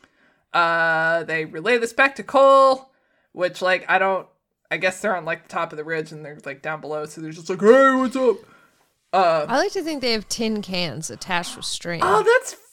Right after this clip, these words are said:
Speaker 1: fun. Like how we,
Speaker 2: Yeah.
Speaker 1: like what we played together as children.
Speaker 2: Yes, like what we played together in the playground when we were the children.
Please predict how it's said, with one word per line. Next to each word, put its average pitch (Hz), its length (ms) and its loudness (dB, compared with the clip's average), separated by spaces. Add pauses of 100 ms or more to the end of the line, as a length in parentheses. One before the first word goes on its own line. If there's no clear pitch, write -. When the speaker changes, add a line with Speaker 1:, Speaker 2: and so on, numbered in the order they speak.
(160)
Speaker 1:
fun. 262 540 10 (160)
Like 302 220 4
how 285 260 2
we, 277 140 -6 (160)
Speaker 2:
Yeah. 220 420 -2
Speaker 1:
like 226 180 -4
what 247 200 -4
we 254 80 -12
played 262 400 -4
together 196 400 -4
as 202 260 -10
children. 156 640 -10 (720)
Speaker 2:
Yes, 311 460 -2
like 269 240 -4
what 285 120 -2
we 294 140 -4
played 294 320 -6
together 269 300 -6
in 254 100 -8
the 262 60 -8
playground 190 680 -8
when 160 140 -10
we 190 100 -6
were 196 140 -8
the 202 80 -12
children. 214 640 -12